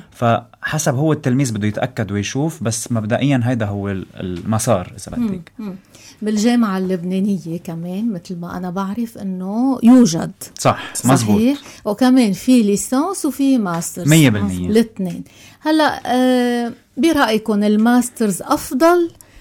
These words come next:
Speaker 2: لينجح الطالب وياخد post ومعاش أهم،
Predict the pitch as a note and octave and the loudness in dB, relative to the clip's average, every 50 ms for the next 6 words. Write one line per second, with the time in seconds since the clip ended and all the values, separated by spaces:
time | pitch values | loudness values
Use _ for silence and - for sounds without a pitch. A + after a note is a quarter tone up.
0 | _ - - A3 A3+ A3 A3 B3 B3 A#3+ F#3 G#3 F#3+ - - G3 - _ - A#3 | _ 0 4 6 6 8 8 8 6 6 4 2 -2 -2 -6 -8 -8 _ 2 4
1 | A3+ A#3 A3+ G#3+ G3+ E3+ F#3 F#3 F#3 F#3+ G3+ F#3 - G3 F#3+ - _ - A3+ A3 | 4 4 4 4 2 2 2 2 2 2 0 0 -2 -4 -6 -6 _ 0 2 2
2 | G#3+ G#3 G#3 G#3 - - G#3 F#3+ F#3+ F#3+ F#3 G3 G#3+ G#3+ G3+ - - G3 G#3+ G3+ | 2 2 0 -2 -4 -6 -2 -2 0 0 0 0 -2 -4 -4 -6 -6 -6 -6 -4
3 | A3 C4 D#4 E4 E4 D#4 | -2 -2 -2 -2 -4 -6